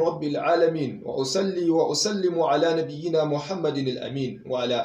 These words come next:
آله وصحابته أجمعين. Amma ba'ad, masu kallo, assalamu alaikum wa rahmatullahi wa barakatuh.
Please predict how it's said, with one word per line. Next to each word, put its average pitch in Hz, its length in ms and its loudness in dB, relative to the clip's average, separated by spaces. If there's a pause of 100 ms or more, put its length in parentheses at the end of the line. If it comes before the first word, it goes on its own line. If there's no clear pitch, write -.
(240)
آله 156 320 0
وصحابته 143 920 -2
أجمعين. 180 480 0 (480)
Amma 139 280 0
ba'ad, 143 320 2
masu 139 260 -2
kallo, 165 500 0
assalamu 143 520 0
alaikum 190 720 0
wa 151 140 2
rahmatullahi 151 960 -4
wa 151 140 0
barakatuh. 123 520 -4